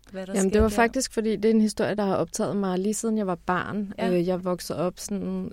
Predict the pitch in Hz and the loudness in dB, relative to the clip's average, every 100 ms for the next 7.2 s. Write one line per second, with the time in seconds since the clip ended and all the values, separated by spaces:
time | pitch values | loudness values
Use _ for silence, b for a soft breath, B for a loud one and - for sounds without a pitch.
0 | - 185 175 175 175 180 190 - 226 202 | -6 -4 -2 -2 0 -2 -6 -12 -16 -6
1 | 185 180 185 190 170 180 180 180 180 170 | -6 -4 -6 -4 -4 -4 -6 -8 -8 -8
2 | 180 185 175 165 151 165 - 165 175 190 | -6 -8 -8 -8 -8 -10 -8 -10 -8 -6
3 | 190 190 185 190 185 185 180 - 202 B | -2 -2 -2 -2 -2 -4 -6 -8 -16 B
4 | B B - - 180 175 190 170 180 180 | B B -16 -8 -6 -4 -2 -2 -4 -4
5 | 170 - 175 180 175 160 - 175 170 - | -6 -4 -2 -2 -6 -8 -6 -6 -4 -2
6 | 170 233 170 170 175 - 170 165 - - | -2 -2 -4 -2 -6 -6 -6 -4 -6 -8
7 | - 151 | -8 -8